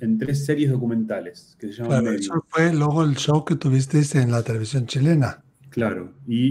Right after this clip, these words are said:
Speaker 1: y además de ese show, que es un documental, hice dos, dos series más de documentales. O sea, en internet yo creo que hay más o menos unos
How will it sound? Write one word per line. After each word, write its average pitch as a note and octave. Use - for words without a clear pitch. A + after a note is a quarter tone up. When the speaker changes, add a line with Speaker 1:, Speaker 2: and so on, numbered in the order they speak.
Speaker 1:
y B2
además D3
de D#3+
ese D3
show, D#3
que C#3+
es C#3
un C3+
documental, C3
hice C#3
dos, D3+
dos D3+
series D3+
más C#3
de C3+
documentales. A2
O G#2+
sea, C3
en A#2
internet C3+
yo D3+
creo C#3+
que C#3
hay B2+
más C#3+
o C3+
menos C#3+
unos B2+